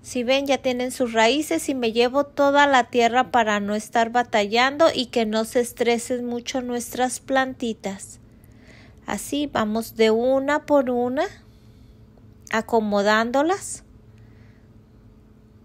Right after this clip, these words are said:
y presionando muy bien para que queden bien sembraditas. Ese es el secreto para que crezcan, que se sientan que están bien sembraditas.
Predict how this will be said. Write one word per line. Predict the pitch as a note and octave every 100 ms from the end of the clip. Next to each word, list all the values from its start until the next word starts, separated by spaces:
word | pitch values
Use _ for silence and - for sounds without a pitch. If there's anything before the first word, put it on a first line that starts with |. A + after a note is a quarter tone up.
| -
y | C#4 D#4+
presionando | - B3+ B3 B3+ A3 G#3+ A3+ A#3 B3+
muy | B3 B3+ C#4+ C#4+
bien | B3 B3 A3+
para | G3+ G#3 G#3
que | - G3+
queden | - A#3 A#3+ B3+ A#3
bien | B3+ B3+ B3+
sembraditas. | D4 C#4 B3+ A3+ G#3 G3 - E3+ E3+ - - - - -
Ese | - A#3+ C#4
es | D4
el | C#4+
secreto | - A3+ A3 B3 C4+ - C#4+ C#4+
para | C#4 C4+ C#4
que | C#4+ D4
crezcan, | C#4+ A#3+ A#3 - G3+ F#3
que | G3
se | F#3+ F#3+
sientan | - A#3 A3+ A#3 C#4+
que | C#4
están | A3+ - A#3+ A#3+
bien | A#3+ B3+ C4+
sembraditas. | - C#4 B3+ A#3 G#3 G#3 G3 - F3 -